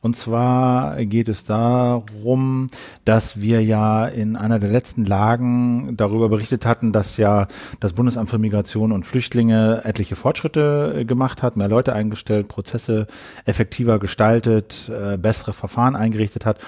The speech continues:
und somit die Bearbeitungszeit von Asylanträgen extrem, äh, gesunken ist, so wie wir das vermeldet hatten. Also man muss sich ja vorstellen,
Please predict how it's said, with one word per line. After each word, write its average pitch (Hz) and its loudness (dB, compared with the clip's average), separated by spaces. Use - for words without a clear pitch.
und 113 -2
somit 117 2
die 107 -2
Bearbeitungszeit 110 0
von 110 -6
Asylanträgen 101 -2
extrem, 120 2
äh, 113 -8
gesunken 107 0
ist, 90 -8
so 95 -4
wie 95 -2
wir 107 4
das 101 2
vermeldet 101 2
hatten. 127 -2
Also 107 2
man 104 0
muss 110 0
sich - -8
ja 104 2
vorstellen, 107 0